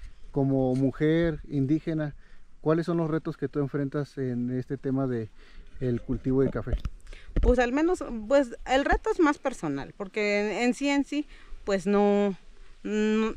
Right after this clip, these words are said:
Speaker 2: ha habido sí, de que hay obs-, obstáculos un poquito, pues sí, porque prácticamente quisiera yo abarcar más, más espacio, más, este, to-, bueno, tener más demanda de café, ¿no? Pero igual, este, a veces se entiende,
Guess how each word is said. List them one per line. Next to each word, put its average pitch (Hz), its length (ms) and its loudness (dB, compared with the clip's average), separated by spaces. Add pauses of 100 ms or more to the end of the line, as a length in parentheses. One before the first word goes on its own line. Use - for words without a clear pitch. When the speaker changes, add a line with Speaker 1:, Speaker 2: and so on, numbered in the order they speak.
(140)
Speaker 2:
ha - 140 4
habido 277 280 2
sí, 277 360 -2
de 196 160 -4
que 185 80 -2
hay 190 100 2
obs-, 196 280 -10
obstáculos 196 640 -6
un 190 100 -6
poquito, 208 240 -10
pues 160 180 -10
sí, 170 160 -4
porque 170 260 -6
prácticamente 185 840 -2 (280)
quisiera 196 380 2
yo 196 140 2
abarcar 185 400 -2
más, - 460 -2
más 196 260 -2
espacio, 196 400 -6
más, 170 320 -2
este, - 340 -8 (400)
to-, 196 160 -6
bueno, 311 240 2
tener 294 220 2
más 294 160 4
demanda 262 340 -2
de 233 80 -6
café, 240 340 -4
¿no? 196 160 -6 (480)
Pero 202 200 4
igual, 196 500 2 (340)
este, 185 280 -2
a 170 40 0
veces 180 280 -2
se - 80 0
entiende, 185 540 0